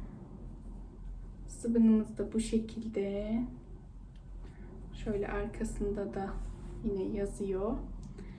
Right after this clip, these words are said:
Bu şekilde bu zıbını da, he, daha sonra giydirmek için ayırdım.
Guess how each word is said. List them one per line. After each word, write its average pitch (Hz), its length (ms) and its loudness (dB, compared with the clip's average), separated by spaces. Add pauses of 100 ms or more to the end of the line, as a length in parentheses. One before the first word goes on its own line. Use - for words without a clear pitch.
(320)
Bu - 40 0
şekilde 226 500 4
bu 226 80 10
zıbını 208 460 4
da, 269 260 2
he, 220 360 4
daha 220 140 8
sonra 208 260 2
giydirmek 196 480 0
için - 280 -4 (1120)
ayırdım. 202 520 4